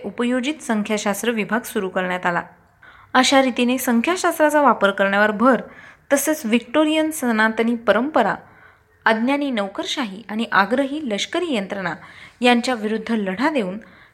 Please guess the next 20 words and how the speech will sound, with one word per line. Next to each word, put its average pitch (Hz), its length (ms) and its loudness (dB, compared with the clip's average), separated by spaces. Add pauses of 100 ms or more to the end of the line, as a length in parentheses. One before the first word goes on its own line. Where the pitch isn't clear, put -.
नागरी 254 400 4
व 320 100 -4
लष्करी 277 480 -6
क्षेत्रात 220 440 -8
सुधारणा 269 580 -2
करण्यासाठी 208 680 -2 (440)
नायटिंगेल 277 640 0
यांनी 220 280 -4 (200)
धैर्याने 226 680 0 (360)
व 233 80 0
सोशिकपणे 262 840 0
अपार 254 280 4
कष्ट 214 320 -8
घेतले. 190 340 -8 (1160)
नायटिंगेल 233 640 2
यांनी 247 300 -2 (140)
बरेच 226 360 -2
लेखनही 262 460 0
केले 254 240 0
आहे. 262 240 0